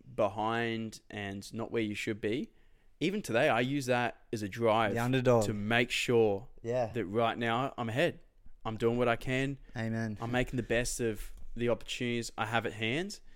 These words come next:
Speaker 2: Mm.
Speaker 1: and, and keep moving forward. I even think that that kind of hardship of learning to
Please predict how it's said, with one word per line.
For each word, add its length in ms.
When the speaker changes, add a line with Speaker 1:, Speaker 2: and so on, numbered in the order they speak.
Speaker 2:
Mm. 260
Speaker 1:
and, 440
and 200
keep 280
moving 300
forward. 380
I 180
even 140
think 220
that 180
that 320
kind 280
of 240
hardship 800
of 420
learning 580
to 580